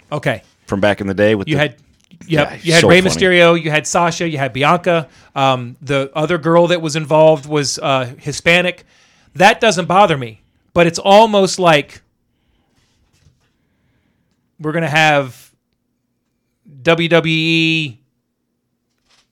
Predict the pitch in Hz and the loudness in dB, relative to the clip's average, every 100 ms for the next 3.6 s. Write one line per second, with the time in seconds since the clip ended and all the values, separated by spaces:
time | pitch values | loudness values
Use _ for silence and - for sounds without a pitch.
0 | _ _ - 151 165 151 147 127 - _ | _ _ -6 -2 0 0 -2 -2 -6 _
1 | - 139 127 117 135 - 175 156 131 123 | -6 -4 -2 -2 -4 -2 -4 -4 -6 -6
2 | 139 131 113 _ - - - - 185 180 | -6 -6 -8 _ -20 -20 -20 -8 -4 -4
3 | - - _ - 170 - | -6 -12 _ -8 -8 -8